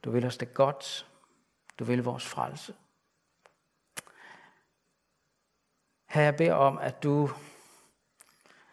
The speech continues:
vil lukke vores lukkede hjerter op. At du vil fylde det med,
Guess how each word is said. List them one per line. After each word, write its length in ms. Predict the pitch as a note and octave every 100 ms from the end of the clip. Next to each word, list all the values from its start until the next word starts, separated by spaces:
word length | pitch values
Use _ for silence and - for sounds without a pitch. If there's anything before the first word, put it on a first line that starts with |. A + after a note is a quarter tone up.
| _ _ -
vil 260 | C3 B2
lukke 640 | B2 A#2+ C3 C3 E3 F3
vores 640 | C3+ B2 B2+ - D3 B2 A#2+
lukkede 500 | B2+ D3+ E3 D3+ C#3
hjerter 440 | A2+ A2+ B2 C3+
op. 360 | - G#2 A2+ - - - - _ _ _ _ _ - _ - - - _ _ _ _ _ _ _ _ _ _ _ -
At 220 | B2 -
du 100 | C#3
vil 160 | C3+ B2+
fylde 480 | - E3+ F#3 D#3+
det 180 | A#2+ A2 - - - - _ _ _ _ - - - - - _ _
med, 400 | C3 B2 A#2 A#2